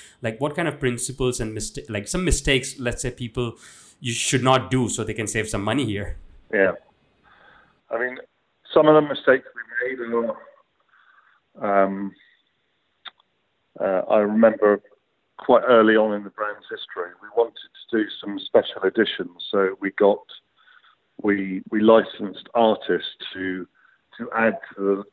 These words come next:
Speaker 2: to the label, um, and do something specific for a limited edition. And, you know, limited editions do work with some brands, but actually they didn't work with iHeart, because the beauty of iHeart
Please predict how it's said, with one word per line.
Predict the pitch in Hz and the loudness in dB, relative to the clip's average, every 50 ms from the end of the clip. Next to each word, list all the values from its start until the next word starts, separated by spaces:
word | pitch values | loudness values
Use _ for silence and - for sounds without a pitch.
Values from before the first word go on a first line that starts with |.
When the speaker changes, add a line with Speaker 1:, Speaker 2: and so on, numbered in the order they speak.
| - - | -4 -2
Speaker 2:
to | 107 95 | 0 2
the | 90 98 | 2 4
label, | 98 101 101 104 - - 87 85 - _ _ _ _ - | 6 6 6 4 2 -4 -8 -10 -12 _ _ _ _ -8
um, | 98 87 87 90 90 92 90 - | -6 -6 -6 -6 -8 -10 -16 -14
and | - 95 95 | -14 -14 -10
do | - - 98 95 92 - | -4 -2 -2 -2 -2 -4
something | - 107 107 _ - 98 95 92 92 95 _ _ _ _ _ _ _ _ | -8 -8 -8 _ -4 -4 -4 -4 -8 -18 _ _ _ _ _ _ _ _
specific | - - - - - 123 - - - - - _ - | -20 -20 -6 2 2 2 2 2 -8 -16 -16 _ -8
for | - 98 95 92 92 95 | -6 -6 -4 -4 -6 -8
a | 95 - 104 | -8 -6 -6
limited | 101 98 98 - - 92 95 - | -6 -6 -8 -12 -16 -20 -8 -2
edition. | - 107 101 - - 95 | 0 0 0 0 -6 -6
And, | 92 98 104 110 - _ _ _ _ _ _ _ _ _ _ _ _ _ - | -4 -4 -4 -6 -8 _ _ _ _ _ _ _ _ _ _ _ _ _ -4
you | 117 | 0
know, | 104 98 92 - | 0 0 0 2
limited | 107 120 120 123 131 123 - - | 4 4 6 6 4 2 0 -4
editions | 113 110 113 123 117 - - - 113 113 - - | -2 4 6 6 6 4 -2 -10 -14 -18 -10 -4
do | 123 117 | -2 0
work | 113 110 113 113 113 - - | 4 6 6 6 6 4 -4
with | - - - | -12 -8 -2
some | - 107 104 101 | -2 -2 -2 0
brands, | - 113 104 98 92 90 92 _ - | 2 2 4 2 2 -4 -8 _ -4
but | 110 107 | 0 0
actually | 113 117 - - - - - 101 98 101 101 _ _ _ _ _ _ _ _ _ _ _ _ _ _ _ - | 0 0 -2 -10 -12 -4 -2 -2 -2 -2 -6 _ _ _ _ _ _ _ _ _ _ _ _ _ _ _ -6
they | - 104 | -4 0
didn't | 104 131 139 127 127 123 - | 4 6 6 8 6 4 4
work | - 104 95 95 90 | 4 4 4 4 4
with | 95 95 92 | -2 -4 -2
iHeart, | 92 92 92 87 - 92 92 98 - _ | -2 -2 -2 -2 -2 -4 -4 -4 -6 _
because | - - - 113 104 - _ | -14 -16 -14 -14 -14 -12 _
the | - 104 98 95 98 - - - | -2 0 0 0 -2 -6 -4 2
beauty | 120 123 120 - - 104 | 2 2 2 2 2 2
of | 90 85 | 2 2
iHeart | 90 87 90 87 - 90 90 92 98 101 | 2 -2 -2 -2 -2 -4 -4 -2 -2 -4